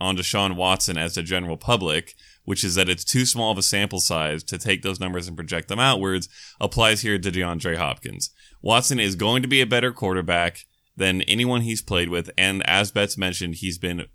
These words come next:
nearly Q B proof, um, throughout his entire career. So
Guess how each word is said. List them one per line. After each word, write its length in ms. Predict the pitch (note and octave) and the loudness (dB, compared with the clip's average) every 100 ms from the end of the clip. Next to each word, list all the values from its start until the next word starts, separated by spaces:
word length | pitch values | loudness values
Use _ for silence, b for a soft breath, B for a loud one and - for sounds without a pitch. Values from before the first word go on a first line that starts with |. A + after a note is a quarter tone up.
| - | -10
nearly 920 | F#2+ G2+ G#2+ C3 C#3 A2 F#2 E2+ D#2+ | -6 -2 2 4 4 2 0 -2 -6
Q 240 | - F#2 | -6 -6
B 180 | E2 E2+ | -4 -6
proof, 500 | D#2+ - A1+ - - b b b b | -6 -8 -8 -10 -18 b b b b
um, 380 | D#2 E2 E2 E2 | -2 -2 -2 -2
throughout 240 | G2 F2+ | 0 0
his 120 | F2+ E2 | 0 -4
entire 340 | D#2+ E2+ D#2 | -4 -2 -4
career. 320 | - C2+ G1+ | -6 -10 -6
So 480 | - F#2 E2 D#2+ | -4 -2 0 -2